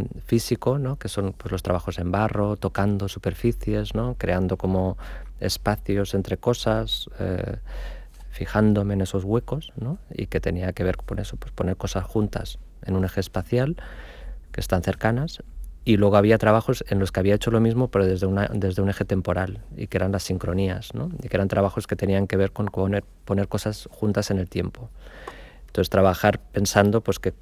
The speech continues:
cosas pasan a la vez, aunque no estén necesariamente cerca. Y hubo una serie de vídeos que, que hice, pues, con esa idea de la sincronía, y ese encuentro con lo sincrónico viene, pues, desde una serie de trabajos previos con la imagen fotográfica, ¿no?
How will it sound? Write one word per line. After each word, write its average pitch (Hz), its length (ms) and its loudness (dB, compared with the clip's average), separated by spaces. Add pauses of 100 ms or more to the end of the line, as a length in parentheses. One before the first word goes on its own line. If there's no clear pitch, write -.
(140)
cosas 101 320 2
pasan 104 340 4
a 101 80 6
la 101 120 6
vez, 113 200 4
aunque 98 180 2
no 95 80 0
estén 95 220 0
necesariamente 90 640 -2
cerca. - 400 -8 (1120)
Y 98 100 0
hubo 98 100 6
una 104 120 6
serie 101 260 6
de 98 120 6
vídeos 101 380 4
que, 98 400 0
que 95 100 2
hice, 95 440 0
pues, - 160 -8
con 98 120 0
esa 95 180 2
idea 95 120 4
de 95 60 4
la 95 80 4
sincronía, 101 680 0 (840)
y 107 120 6
ese 104 180 8
encuentro 113 640 6 (240)
con 107 140 4
lo 104 100 6
sincrónico 104 580 6
viene, 104 340 6
pues, 92 220 -2
desde 95 240 2
una 98 240 4
serie 101 260 2
de 95 60 4
trabajos 98 420 2
previos 101 440 2
con 95 140 0
la 95 60 2
imagen 98 340 0
fotográfica, 104 840 0
¿no? 123 260 -6